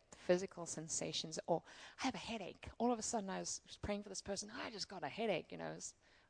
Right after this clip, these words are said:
for, for most of us, we'll be like, "I need, oh,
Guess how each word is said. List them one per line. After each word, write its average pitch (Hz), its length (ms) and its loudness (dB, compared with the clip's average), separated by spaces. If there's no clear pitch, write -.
for, 160 300 2
for 175 120 2
most 170 460 0
of 226 100 0
us, 233 260 0
we'll 202 100 -4
be 185 140 -2
like, - 260 -4
"I 196 40 -8
need, 208 180 -10
oh, 190 140 -6